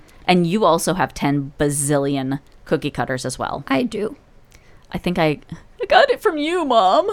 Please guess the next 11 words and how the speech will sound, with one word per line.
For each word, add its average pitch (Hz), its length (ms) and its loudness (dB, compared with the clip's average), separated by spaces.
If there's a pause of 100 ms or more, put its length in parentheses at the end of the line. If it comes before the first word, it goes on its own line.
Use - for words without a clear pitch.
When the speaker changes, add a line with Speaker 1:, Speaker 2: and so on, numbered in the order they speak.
(140)
Speaker 2:
You 254 240 -2
probably 320 600 2
did. - 340 -4
Speaker 1:
Yeah, 147 280 2
so - 200 0
that's, 262 480 0
I'm 233 160 2
really 415 240 4
enjoying 359 360 0
it. 127 100 -2 (360)
Speaker 2:
Excellent. - 640 -6